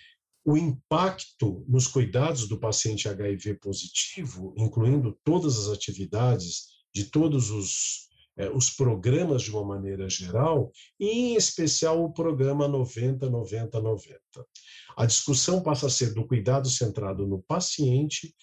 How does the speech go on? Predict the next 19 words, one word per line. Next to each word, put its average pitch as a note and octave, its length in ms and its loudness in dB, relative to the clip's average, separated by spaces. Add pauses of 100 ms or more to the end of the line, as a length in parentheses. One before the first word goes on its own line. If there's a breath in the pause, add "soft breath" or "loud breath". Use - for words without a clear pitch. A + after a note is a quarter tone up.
(160 soft breath)
e D#3 80 2
um F#3+ 140 4 (140)
quarto F3+ 440 0
noventa, F#2+ 680 -4 (480 loud breath)
pela D3 240 4
integração D3+ 720 0
das B2+ 180 0
consultas B2 680 -4
face G#2+ 420 -4
a F#2+ 60 -4
face, - 640 -4 (340 soft breath)
bem C3 300 2
conhecidas A2+ 580 -2
por G2 220 -6
todos F#2+ 320 -6
nós A2 320 0
e F2 120 -8
bem A2 240 2
valorizadas, C#3 920 0